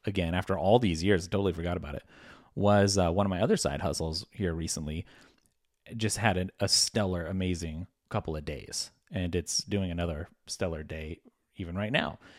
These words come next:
And it's crazy to look at my phone and check out, uh, wow, you, you got another order.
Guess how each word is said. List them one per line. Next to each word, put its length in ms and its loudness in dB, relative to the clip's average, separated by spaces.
And 140 2
it's 160 0
crazy 520 0
to 200 -2
look 320 -4
at 100 -2
my 120 2
phone 500 -2
and 320 -4
check 340 -4
out, 340 0
uh, 380 0
wow, 480 4
you, 160 0
you 200 -2
got 180 4
another 240 2
order. 480 4